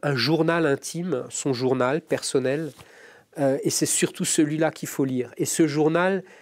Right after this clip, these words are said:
est un journal fondateur pour tout jeune qui se cherche, puisqu'il est confronté, euh, aux réflexions de cet auteur absolument fabuleux, qui est mort dans un accident de la route à vingt-six ans. Et l'année dernière, dans la collection bouquins,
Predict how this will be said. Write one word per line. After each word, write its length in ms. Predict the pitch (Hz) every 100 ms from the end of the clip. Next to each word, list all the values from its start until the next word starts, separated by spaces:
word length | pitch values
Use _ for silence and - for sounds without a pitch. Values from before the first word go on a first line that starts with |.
| - -
est 200 | 135 156
un 80 |
journal 360 | 135 143 151 151
fondateur 640 | 147 160 160 156 - 170 175
pour 220 | - -
tout 200 | - 170
jeune 400 | 143 147 165 170 - - _
qui 120 | -
se 180 | 143 151
cherche, 400 | - 156 160 -
puisqu'il 340 | - - 156
est 60 | 139
confronté, 680 | - 143 - 151 - 170 180 - - - -
euh, 320 | 135 139 135 139
aux 100 | 131
réflexions 520 | 143 - 156 - 175
de 60 |
cet 300 | - - -
auteur 520 | 160 156 170 175 175 -
absolument 480 | 139 131 - 143 156
fabuleux, 480 | 151 143 139 139 175 - -
qui 140 | - 151
est 20 |
mort 240 | 147 180
dans 200 | 170 156
un 80 | 151
accident 300 | 147 - 165
de 60 | 160
la 80 | 147
route 200 | 151 -
à 60 |
vingt-six 400 | 139 131 - 147
ans. 100 | 135 - - - -
Et 80 | 143
l'année 200 | 156 190
dernière, 460 | 180 165 165 196
dans 80 | 180
la 120 | 151
collection 400 | 151 170 156 -
bouquins, 480 | 160 139 151 170 196